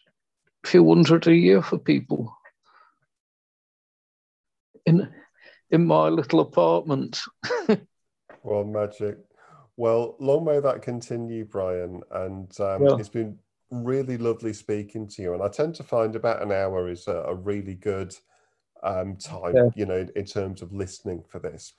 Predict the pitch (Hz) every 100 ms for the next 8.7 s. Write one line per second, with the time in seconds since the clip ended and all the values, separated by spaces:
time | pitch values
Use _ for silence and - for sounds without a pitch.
0 | _ - _ _ - 120 - - 135 123
1 | 131 131 170 175 - 165 123 107 113 113
2 | 135 123 120 107 95 - 95 98 104 -
3 | 104 101 101 101 - 92 92 _ 101 92
4 | - - _ _ _ - 127 135 135 131
5 | 123 120 117 - 95 117 - 135 127 127
6 | 120 113 92 - 87 - 98 - 98 -
7 | 104 95 98 98 95 95 - 104 98 -
8 | 98 98 113 101 98 82